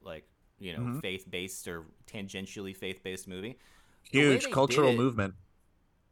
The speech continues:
Speaker 1: the way they did it is so crazy 'cause he walks through it, but basically they did a, they did a pay it forward campaign with this movie that, like, because the message is about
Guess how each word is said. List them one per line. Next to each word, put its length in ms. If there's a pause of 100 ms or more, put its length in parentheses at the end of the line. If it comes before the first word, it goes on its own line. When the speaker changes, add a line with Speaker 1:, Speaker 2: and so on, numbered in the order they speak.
Speaker 1:
the 260
way 140
they 120
did 120
it 20
is 120
so 200
crazy 380
'cause 260 (360)
he 160
walks 380
through 220
it, 80
but 120
basically 440
they 200
did 140
a, 160 (840)
they 100
did 120
a 40
pay 360
it 120
forward 720 (560)
campaign 720
with 180
this 220
movie 420 (240)
that, 300
like, 280 (540)
because 300
the 100
message 420
is 120
about 380